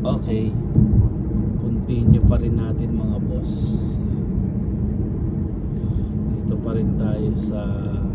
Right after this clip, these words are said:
Abu Bakr As-Siddiq. Time check, nine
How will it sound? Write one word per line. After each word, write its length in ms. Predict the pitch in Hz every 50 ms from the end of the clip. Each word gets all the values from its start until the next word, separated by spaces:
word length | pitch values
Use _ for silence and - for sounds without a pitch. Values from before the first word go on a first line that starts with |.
| - - - - - - - - - - - - - - - - - - - - - - - - - - - - - - - - - - - - - - - - - - - - - - - - - - - - - - - - -
Abu 220 | - - - - -
Bakr 480 | - - - - - - 127 120 - - - - - - -
As-Siddiq. 640 | - - - - - - - - - - - - - - - - - - - - - - - - - - - - - - - - - - - - - - - - - - - - - - - - - - 107 - - - - - - - - - - - - - - - - - - - - - - - - - - - - - - - - - - - - - - - - - - - - - -
Time 320 | - 139 147 147 147 143 - -
check, 240 | - - - - - - - -
nine 320 | - - - - - -